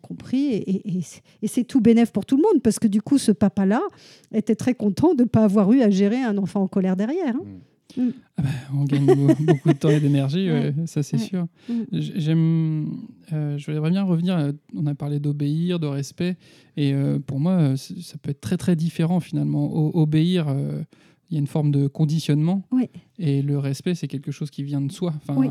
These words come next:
Speaker 3: le obéir, c'est l'autre qui me, m'oblige à obéir, et le respect, ça, ça se construit petit à petit, quoi.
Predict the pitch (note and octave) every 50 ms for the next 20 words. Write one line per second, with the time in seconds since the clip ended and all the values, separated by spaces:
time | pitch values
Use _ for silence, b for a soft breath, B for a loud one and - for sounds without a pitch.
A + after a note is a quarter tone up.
0 | D3 D3 D3 D3 D#3 D#3+ E3 D#3 D#3 E3 F3 E3+ E3 D3 - - D3 C#3+ C#3+ C#3
1 | C#3 D#3 F#3+ A#3 - - - - _ _ _ _ - G3+ _ _ _ _ - C#3
2 | D3 C#3 C#3 C#3 C#3+ C#3+ C#3+ D3 E3+ E3 D3+ C#3+ C#3+ C#3+ C#3+ C#3 D3+ F3+ G3 F#3+
3 | E3 D3 D3 D3 C#3 C#3+ C#3 C3+ - - F3+ F#3 F#3 E3 D3 D3 D3+ - - -
4 | D3+ C#3+ - - C#3 - - - C#3+ - - - F#3 E3 E3 D3+ - - C#3+ D#3
5 | D3 C3+ - - D3+ - - D#3